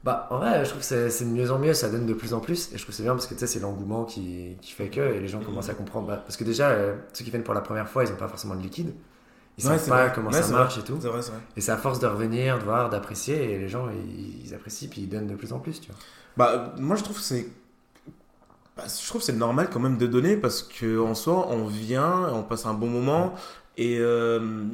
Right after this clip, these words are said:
Speaker 2: les, honnêtement, j'ai trouvé qu'il y avait quand même un assez bon niveau le, le soir
Speaker 1: Mhm.
Speaker 2: où moi j'étais venu. Et j'ai même eu un petit coup de cœur pour, euh, pour l'un, pour l'un de la troupe, euh, pour, euh, Jules.
Speaker 1: Ouais.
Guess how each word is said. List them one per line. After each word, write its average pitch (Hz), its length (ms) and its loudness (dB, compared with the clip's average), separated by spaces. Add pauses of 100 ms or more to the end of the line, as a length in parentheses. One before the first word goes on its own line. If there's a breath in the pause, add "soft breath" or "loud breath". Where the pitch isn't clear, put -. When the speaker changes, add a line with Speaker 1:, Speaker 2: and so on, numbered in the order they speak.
(140)
Speaker 2:
les, 113 320 0 (400)
honnêtement, 131 520 4
j'ai 117 160 -2
trouvé 175 260 0
qu'il 113 160 0
y 110 80 2
avait 107 160 0
quand 123 80 0
même 180 160 0
un 110 60 0
assez 104 180 -2
bon 120 160 -2
niveau 113 400 -2
le, 101 320 -4 (280)
le 101 100 -6
soir 127 180 0
Speaker 1:
Mhm. 117 60 0
Speaker 2:
où - 20 -2
moi 107 140 -2
j'étais 101 220 -6
venu. 131 260 -4 (400 loud breath)
Et 95 80 -6
j'ai 104 100 -2
même 127 240 4
eu 127 100 6
un 117 80 6
petit - 140 -6
coup - 140 -6
de - 40 -8
cœur 139 200 0
pour, 98 280 -2
euh, 95 240 -2 (400)
pour 104 160 -4
l'un, 110 380 2 (160)
pour 110 140 -6
l'un 110 100 -2
de 104 80 -4
la 104 80 -2
troupe, - 300 -8
euh, 98 640 -4
pour, 98 300 -6
euh, - 20 -4
Jules. 120 300 -6 (160 loud breath)
Speaker 1:
Ouais. 104 180 -2